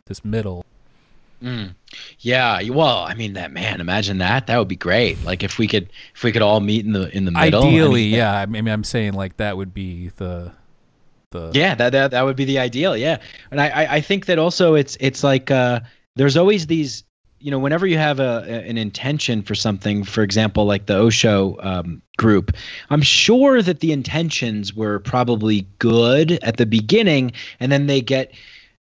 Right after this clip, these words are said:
Speaker 2: uh, hijacked and
Speaker 1: Mm.
Speaker 2: manip-, you know, and mis-, and, and interpreted and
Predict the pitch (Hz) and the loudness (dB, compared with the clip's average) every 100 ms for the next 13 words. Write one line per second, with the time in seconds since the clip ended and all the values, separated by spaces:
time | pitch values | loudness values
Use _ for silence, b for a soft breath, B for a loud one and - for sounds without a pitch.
0 | - 120 120 120 117 - - 123 170 147 | -8 -4 -2 -2 -2 -4 -6 0 2 2
1 | 113 101 87 - 120 113 107 104 104 110 | 2 0 -2 -4 -2 0 0 -4 -2 0
2 | 120 147 151 131 117 113 117 123 123 143 | 2 2 0 0 0 0 -2 -2 0 0
3 | - 131 135 131 131 131 - 165 143 120 | 0 -4 -4 0 0 0 0 0 0 0
4 | 107 98 101 101 | 0 0 -4 -6